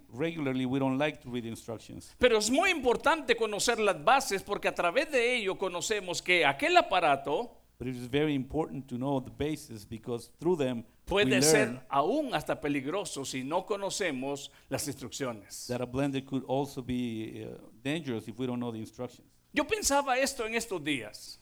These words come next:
Speaker 1: I was thinking about this in these days.
Speaker 2: En una vez, en alguna oportunidad, hablaba con mi hermano Marco
Speaker 1: At some time I was talking to my brother Mark,
Speaker 2: y me decía él que en el trabajo que él desempeña,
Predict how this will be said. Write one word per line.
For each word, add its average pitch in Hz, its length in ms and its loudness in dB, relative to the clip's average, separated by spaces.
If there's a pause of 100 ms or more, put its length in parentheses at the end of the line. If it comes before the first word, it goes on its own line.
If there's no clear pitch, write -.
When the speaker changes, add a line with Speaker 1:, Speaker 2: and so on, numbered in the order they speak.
Speaker 1:
I 127 60 -4
was 139 180 -4
thinking 151 260 -4
about 131 300 0
this 110 220 -8
in 110 200 -8
these 120 180 -8
days. 101 380 -12 (120)
Speaker 2:
En 226 140 4
una 262 240 0
vez, 254 380 0
en 208 140 2
alguna 240 280 0
oportunidad, 208 760 0
hablaba 214 320 2
con 214 140 -4
mi 185 80 -4
hermano 185 280 -2
Marco 170 560 -2 (280)
Speaker 1:
At 110 80 -10
some 165 260 -4
time 151 260 -2
I 135 40 -2
was 127 160 -4
talking 139 200 -6
to 123 60 -4
my 110 100 -4
brother 120 280 0
Mark, 120 280 -4 (360)
Speaker 2:
y 254 100 0
me 262 100 2
decía 262 460 6
él 262 140 2
que 240 280 4
en 226 140 0
el 226 80 -4
trabajo 269 500 2
que 240 80 0
él 247 80 2
desempeña, 185 840 -2